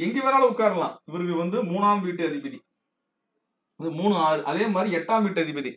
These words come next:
இவர் வந்து சுபராக இருக்கார், இருந்தாலும் கொஞ்சம் அஷ்டமாதிபதியாக இருக்கிறனால கொஞ்சம் வந்து அவரு அந்த பலன்களை கொடுக்கும் பொழுது சிரமங்களை கொடுத்துக்கிட்டே நல்லா செஞ்சுக்கிட்டு இருப்பார்னு எடுத்துக்கலாம். அடுத்ததாக பன்னிரெண்டாம் வீட்டு அதிபதியாக வரக்கூடியவர் சந்திரன். அப்ப புரிந்து கொள்ளணும், இந்த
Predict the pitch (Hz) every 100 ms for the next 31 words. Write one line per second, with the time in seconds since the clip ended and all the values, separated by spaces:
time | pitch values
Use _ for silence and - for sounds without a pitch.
0 | _ - - 170 208 208 208 262 175 196
1 | 220 220 214 180 170 165 208 190 143 185
2 | 214 214 220 - - _ - - 254 226
3 | 190 247 247 240 208 208 208 190 185 170
4 | 170 185 262 233 190 269 226 190 208 240
5 | 185 170 135 104 - 139 - 147 247 247
6 | 247 208 220 214 208 240 226 196 208 220
7 | 214 202 202 214 247 233 208 190 170 170
8 | 151 151 143 151 143 123 123 113 - -
9 | _ _ _ - 180 269 277 240 247 208
10 | 202 247 247 240 220 208 202 196 202 185
11 | 175 170 180 - 131 127 110 _ _ _
12 | _ _ - 180 208 269 285 269 240 202
13 | - 180 233 269